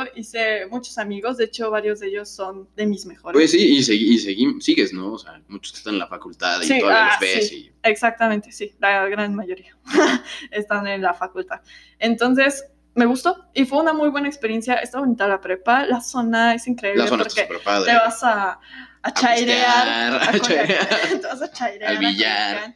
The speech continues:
Speaker 2: sí.
Speaker 1: Sí, está increíble. Entonces, pero yo decía, la verdad es que ya estaba cómoda y ya
Speaker 2: Ujú.
Speaker 1: estaba súper adaptada en
Speaker 2: Ujú.
Speaker 1: esa escuela. Pero, <clears throat> eh, a mí me gustaba el ballet, entonces, eh,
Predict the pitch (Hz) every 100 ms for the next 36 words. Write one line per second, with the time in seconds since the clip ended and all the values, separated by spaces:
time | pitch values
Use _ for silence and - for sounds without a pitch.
0 | - 98 95 - 285 233 - 254 240 226
1 | 196 - - 247 262 277 302 311 - _
2 | - 285 285 339 349 339 320 311 - _
3 | _ _ _ _ _ _ 302 320 370 554
4 | 330 254 262 262 226 - 190 185 - -
5 | - 262 277 233 285 247 202 190 196 -
6 | 247 240 - _ - - 101 - - 156
7 | - _ - - _ - 247 233 302 -
8 | _ _ - 339 285 208 - _ _ _
9 | _ _ _ - 233 233 233 233 - -
10 | 226 233 247 233 208 202 196 196 214 -
11 | _ 226 214 208 208 214 220 - _ -
12 | 170 101 -